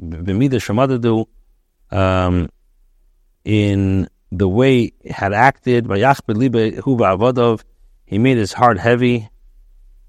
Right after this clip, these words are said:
together with the servants, "Afkan v'yan-, v'yan-, v'yanageu b'chvedus," he drove them along with heavily. "Nilcham lahem Mitzrayim b'Mitzrayim," uh, the Mitzrayim. "Davar acher b'Mitzrayim b'eretz Mitzrayim," in the land of Mitzrayim. "Kishem she'elu leikim al hayam, kach leikim eisim shenishru b'Mitzrayim."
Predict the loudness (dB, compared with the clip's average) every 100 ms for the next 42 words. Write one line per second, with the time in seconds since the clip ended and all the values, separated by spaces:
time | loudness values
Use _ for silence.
0 | -20 -20 -6 2 4 4 2 -4 0 2
1 | 2 -2 0 0 0 2 2 2 2 0
2 | 0 -4 -2 0 0 0 0 0 0 -2
3 | 2 2 2 -2 0 0 2 -2 -4 -16
4 | -20 _ -6 0 2 4 4 2 4 2
5 | 2 -2 -4 -4 -6 -2 0 0 0 0
6 | 0 -2 0 2 2 0 0 -2 0 0
7 | 2 -2 -6 _ _ _ -20 -20 -20 -4
8 | 0 2 2 -2 -2 0 2 4 4 4
9 | 0 0 0 2 2 2 2 0 -2 -2
10 | 0 0 2 2 2 -4 -4 -6 -6 -8
11 | -2 0 0 0 -2 0 2 2 2 0
12 | 2 2 2 2 0 0 -2 0 0 0
13 | 0 -2 0 -4 0 -2 -2 -4 -4 0
14 | 2 2